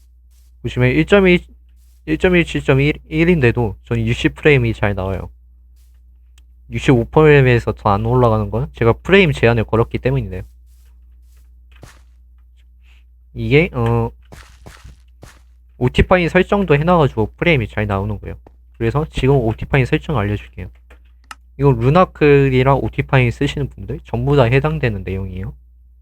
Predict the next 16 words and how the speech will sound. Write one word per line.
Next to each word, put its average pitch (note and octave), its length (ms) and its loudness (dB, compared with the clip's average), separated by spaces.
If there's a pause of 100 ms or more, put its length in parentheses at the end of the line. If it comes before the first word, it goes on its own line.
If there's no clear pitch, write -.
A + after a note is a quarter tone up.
(800)
자, F#2+ 160 -10 (180)
비디오 C#3 300 4
세팅에 C#3+ 380 0
들어가서요. G#2 560 -4 (800)
그래픽 B2 400 0
패스트, - 480 -2 (260)
스무스 - 320 -4
라이트 A2 260 0
오프, G#2 400 -4 (440)
레벨 G#2+ 300 0
오프, - 380 -10 (1200)
다이마-, B2 540 2 (200)
다이나믹 A#2 560 0
라이트 G#2+ 320 -2
오프, G2+ 420 -4 (1000)
렌더 B2 760 4